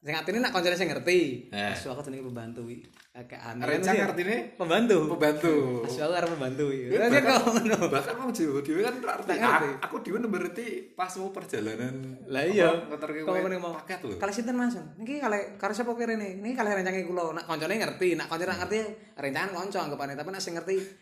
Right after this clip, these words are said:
Speaker 1: teke, aku jenenge pembantumu, eh." Ndase, berarti aku selama iki pembantumu kan, mesti kok ngono ngomongnya.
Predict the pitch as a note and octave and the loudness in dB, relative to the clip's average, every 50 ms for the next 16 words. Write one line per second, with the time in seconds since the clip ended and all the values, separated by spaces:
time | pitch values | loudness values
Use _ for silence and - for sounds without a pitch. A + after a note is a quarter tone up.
0 | _ _ _ - - - C3 - - C3+ C3+ C#3 C#3+ - C#3 B2+ D3 D3 C3 C3 | _ _ _ -20 -18 -18 -16 -12 -12 -10 -10 -12 -14 -16 -14 -12 -10 -8 -8 -8
1 | B2+ C#3 C3+ B2+ A#2+ A#2+ A#2+ B2+ C#3 D3+ D#3 D3+ D3 C#3+ - - - - _ _ | -8 -6 -6 -6 -6 -6 -6 -6 -6 -6 -6 -8 -8 -10 -12 -16 -20 -20 _ _
2 | - B2 A#2 A#2 A2 A2 A2+ A#2 - C#3+ C3+ B2+ C3+ B2+ C#3+ D#3+ F#3 F#3+ F#3+ F3 | -14 -10 -10 -10 -10 -10 -12 -8 -6 -4 -4 -4 -4 -4 -4 -2 -2 -2 -2 -4
3 | D#3+ D#3+ E3 G3+ G#3+ F#3 D3 C#3 C3 C3+ D#3 E3+ F#3 F3 F3+ F#3 G3 G3 G#3+ G#3+ | -4 -4 -4 -4 -4 -2 -2 -2 -2 0 0 0 2 2 2 4 6 8 8 8
4 | G3+ - A#3 B3 B3 A#3+ B3 B3+ A3 G#3+ G#3 G#3+ G#3 A3+ A3 A3+ G#3+ G#3 G3 | 8 8 6 6 6 6 6 4 4 4 2 0 0 0 0 0 0 -2 -2